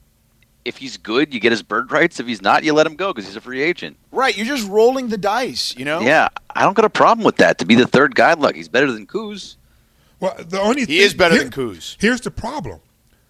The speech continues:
Speaker 3: If you go after him with the experiment that we're talking about, then you don't go after other free agents or other tradable players who actually may be a better fit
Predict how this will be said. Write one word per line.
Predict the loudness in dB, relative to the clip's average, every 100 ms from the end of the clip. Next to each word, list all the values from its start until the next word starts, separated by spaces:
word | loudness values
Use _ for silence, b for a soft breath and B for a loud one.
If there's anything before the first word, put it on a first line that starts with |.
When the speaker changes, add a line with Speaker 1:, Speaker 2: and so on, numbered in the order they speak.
| _ _
Speaker 3:
If | -8 -6 -4
you | -2
go | 0 2 2 2
after | -2 -4 -4 -6 -4
him | -4 -4 -4 -8 -8
with | -8 -4
the | -4 -2 -4
experiment | -6 -4 0 2 0 -4 -4
that | -6 -4
we're | -6
talking | -2 -2 -2 -4
about, | -6 -4 -4 -6 _ _ -10
then | -4 -2
you | -2
don't | 2 2 2
go | 0 0
after | 0 -2 -6 0
other | 0 2 0 -2 _
free | -6 -2 2
agents | 2 2 0 -2 -2
or | 0 2 2
other | 0 0
tradable | -4 -4 -2 0 -2 -4
players | -2 0 2 -2 b b b
who | -2
actually | 0 0 -2 -8
may | -4 0 2 2
be | 0 0 -2
a |
better | 0 0 0 -4
fit | -6 -8 -8